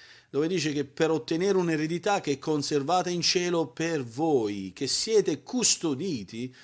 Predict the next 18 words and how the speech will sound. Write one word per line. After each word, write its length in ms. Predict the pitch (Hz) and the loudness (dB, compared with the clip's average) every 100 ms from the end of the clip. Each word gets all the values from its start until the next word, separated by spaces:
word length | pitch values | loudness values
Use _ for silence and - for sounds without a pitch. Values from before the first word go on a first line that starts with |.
| - - | -20 -6
dalla 220 | 139 143 | -2 -2
potenza 420 | 143 143 143 127 | -2 -2 -2 -2
di 120 | 123 | -2
Dio 200 | 123 135 | 0 0
mediante 640 | 120 107 120 151 131 110 110 | 0 -4 -2 0 0 -4 -8
la 120 | 107 | -8
fede, 540 | - 131 113 90 - - | -4 0 0 -2 -14 -6
per 200 | 180 165 | -2 0
la 160 | 170 | 0
salvezza 720 | 156 - 160 156 233 - - | 0 0 0 0 0 0 0
che 140 | 120 131 | -2 -2
sta 320 | - - 185 | -2 0 0
per 220 | - 143 | 0 -2
essere 540 | 165 - 139 113 110 110 | 0 0 -2 -2 -4 -4
rivelata 920 | 156 240 214 190 120 107 110 107 95 - - - | -2 4 4 6 2 2 -4 -8 -10 -18 -20 -10
negli 260 | 110 101 | -6 -4
ultimi 400 | 98 92 - 92 | -4 -6 -8 -10
tempi. 500 | 90 131 127 90 - | -6 -4 -4 -8 -16